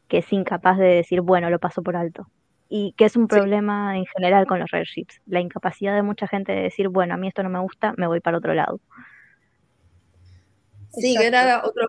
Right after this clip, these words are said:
Speaker 2: otro punto que teníamos también, que a veces pasa con los rare ships, em, que, nada, viene alguien que tiene ca-, nada en la abundancia de su ship y por ahí va y te deja un comentario o alguna co-, "Ay, qué bueno, pero la verdad que me gusta más con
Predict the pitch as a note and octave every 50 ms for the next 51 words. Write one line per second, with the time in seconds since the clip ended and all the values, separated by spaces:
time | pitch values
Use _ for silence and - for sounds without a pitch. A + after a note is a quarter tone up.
0 | - _ _ _ _ _ _ _ _ - G#3+ A3+ A#3 B3 A#3 A3+ B3 B3 B3+ C4
1 | C4 A#3 G#3+ G#3 G3 G#3+ B3 B3 B3 A3 A3+ - - G3+ G3 F#3+ F3 E3+ D#3+ D#3+
2 | E3+ F3 F3+ G3 - - A3 G#3+ - - G#3 G#3 - - G#3+ G#3 G#3 G3 F#3 G3
3 | G3+ - G#3+ G#3 G#3+ A3+ - - A#3+ A#3 A#3 - - - _ _ _ _ _ -
4 | G3+ G3+ F#3 F#3 F3+ F3+ F3+ F3 E3+ E3 - - - _ _ _ _ _ _ -
5 | F#3 F3 E3+ E3+ E3+ E3 E3 E3 E3 - _ _ _ _ _ _ _ _ _ _
6 | _ _ _ _ E3+ F#3+ F#3 F3+ E3+ E3 D3+ C#3+ D3 C#3+ - - - _ _ _
7 | _ _ _ _ E3 E3+ G#3 A3 A3+ A#3 A#3 A3+ A3 A3 G#3+ G#3+ A3+ A3+ A3+ A3+
8 | G#3+ G3+ F#3 F#3 G3 G3+ G3+ G#3 G3+ G3 G3 G3 - - - F#3 F3+ F3 F#3 G3
9 | G#3 G#3+ G#3+ G#3 G#3 G3+ G3+ F#3+ F3+ F#3 F#3 F#3+ G3 G#3 G#3 - G#3+ G3 G3 G3
10 | - G3 - - - G3+ G#3+ A3 - _ G#3 - - F#3 F#3+ F#3+ G3 G3 G3 -
11 | A3+ G#3+ G#3+ - F#3+ F#3+ F#3+ G3 - G#3+ G3 G3 F#3+ - - F3 F3+ F3+ F3+ F3
12 | F3 F3+ F#3+ F3+ F3+ F3+ F3+ F3+ F3 F3 E3+ F3 F3 E3+ E3+ E3+ F3+ F#3 F#3 F3
13 | - - - A3+ A#3 A#3 A3+ - B3 A#3+ B3 B3+ C4 C4+ C4 B3+ A#3+ G#3+ G3+ G3+
14 | G3 G3 F#3 F#3 F#3+ F#3+ F#3+ F#3+ F#3 G3 G3+ G3+ G3+ G3+ G3+ F#3+ F3+ F#3 F#3+ G#3+
15 | - - G3 F#3 F#3 F#3 A3 - - G#3+ F#3+ F3+ F3 E3+ E3+